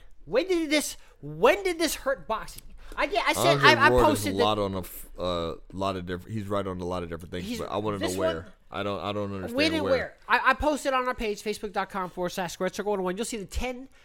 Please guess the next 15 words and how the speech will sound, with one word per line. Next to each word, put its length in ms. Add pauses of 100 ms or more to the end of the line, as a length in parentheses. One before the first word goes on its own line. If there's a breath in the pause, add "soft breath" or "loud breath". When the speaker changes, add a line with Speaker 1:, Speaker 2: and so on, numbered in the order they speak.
(160 soft breath)
Speaker 1:
top 260
ten 180
controversial 640
fights 500 (520 loud breath)
of 120
all 160
time. 360
And 120
I 100
was 140
searching 400
for 220
the 100
first. 540 (360 loud breath)
And 200